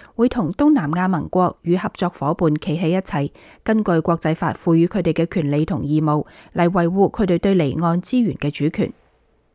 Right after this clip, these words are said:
加拿大卑詩省嚴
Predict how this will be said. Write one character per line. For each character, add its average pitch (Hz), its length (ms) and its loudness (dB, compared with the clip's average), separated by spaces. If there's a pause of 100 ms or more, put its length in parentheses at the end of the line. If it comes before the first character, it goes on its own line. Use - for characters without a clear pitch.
(1500)
加 294 120 4
拿 208 120 4
大 170 200 0
卑 254 180 2
詩 277 160 0
省 170 300 -2
嚴 180 160 0